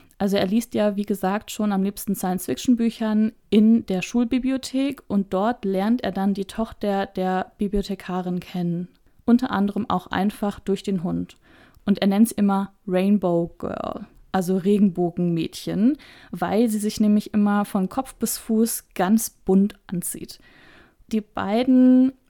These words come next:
entdecken einfach so eine Freundschaft zusammen, denn beide lesen gerne. Die beiden haben auch zusammen ein bisschen Insiderwitze und schlussendlich entscheiden sie sich auch, eine Geschichte zusammen zu schreiben, und zwar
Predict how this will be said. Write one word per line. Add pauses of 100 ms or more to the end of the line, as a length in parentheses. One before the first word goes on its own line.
entdecken
einfach (140)
so
eine
Freundschaft
zusammen,
denn
beide
lesen
gerne. (260)
Die
beiden
haben
auch
zusammen
ein
bisschen (160)
Insiderwitze (600)
und
schlussendlich
entscheiden
sie
sich
auch, (100)
eine
Geschichte
zusammen
zu
schreiben,
und
zwar